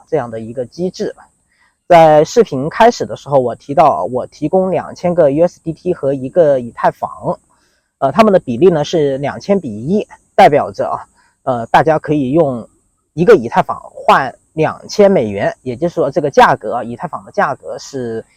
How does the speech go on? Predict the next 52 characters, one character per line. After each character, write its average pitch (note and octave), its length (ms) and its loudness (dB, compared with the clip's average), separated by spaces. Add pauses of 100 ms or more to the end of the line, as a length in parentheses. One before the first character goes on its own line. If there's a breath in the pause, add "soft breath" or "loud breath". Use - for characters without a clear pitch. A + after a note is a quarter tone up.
(120)
两 B2+ 220 -8
千 E3+ 260 -2
U。 G#3 240 0 (920)
为 - 140 8
了 C#3+ 360 6 (320)
激 C#4 200 4
励 B3 200 4
更 E4 280 4
多 G#3 160 8
的 C3+ 120 4
人 A2+ 180 -4
啊， D3 240 -4
去 C#3 320 -6
提 C3 300 -4
供 F#3 240 4
这 G3+ 80 2
样 D3 160 2
的 A2+ 260 -4
流 A2 180 -6
动 G3+ 160 2
性 G#3+ 280 -2
呢， B2+ 100 -6 (460)
那 D3 120 -2
个 A2 420 -4
Uniswap G#3+ 720 2
啊， - 280 -8
就 A#2+ 320 -4
在 C3 220 -4
V E3+ 160 2
二 A#3+ 240 4
的 - 100 -14
时 - 160 -16
候 - 120 -6
啊， - 200 -10
提 - 180 -12
供 D#3+ 200 -4
了 A#2 200 -4
一 B2+ 160 -8
个 A#2+ 300 -4
流 G#2+ 200 -8
动 F3 120 -4
性 D3 220 -10
挖 D#3 140 2
矿 B3+ 300 -2
的 G#2+ 120 -14
一 G#2+ 140 -16
个 G#2+ 260 -14
机 F3+ 220 -10
制。 - 240 -8 (540)
比 D#3 80 2
如 G3 140 8
说， B3+ 280 8